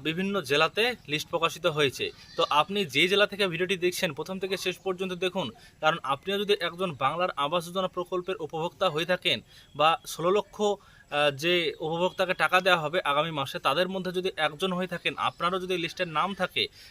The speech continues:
তাহলে আজকের ভিডিওটি আপনিও দেখুন, তাহলে পরবর্তীতে সমস্ত ইনফরমেশন আপনাদের কাজে লাগবে এবং আপনাদের সাহায্য হবে। তো দেখুন, বাংলার আবাস যোজনা প্রকল্পে যে লিস্ট, সেই লিস্ট ইতিমধ্যে প্রকাশিত করা হয়েছে। তো সেই লিস্ট আপনারা কীভাবে পাবেন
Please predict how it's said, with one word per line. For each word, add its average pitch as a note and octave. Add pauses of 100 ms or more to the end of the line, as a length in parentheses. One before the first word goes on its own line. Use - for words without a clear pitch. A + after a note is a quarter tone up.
তাহলে E3 (100)
আজকের D3
ভিডিওটি F3+
আপনিও F3+
দেখুন, C3+
তাহলে D3+
পরবর্তীতে E3
সমস্ত E3 (140)
ইনফরমেশন D#3+ (340)
আপনাদের D#3+ (240)
কাজে D3
লাগবে F3 (100)
এবং D#3+
আপনাদের D3+ (100)
সাহায্য D#3 (220)
হবে। B2+ (300)
তো F3
দেখুন, G#3 (120)
বাংলার E3+ (140)
আবাস E3+
যোজনা G3
প্রকল্পে F3+ (320)
যে D3+
লিস্ট, D#3+
সেই F3
লিস্ট D#3
ইতিমধ্যে F3
প্রকাশিত F3
করা E3+
হয়েছে। E3+ (340)
তো D#3+
সেই F#3
লিস্ট E3+ (120)
আপনারা F3+
কীভাবে F3+
পাবেন E3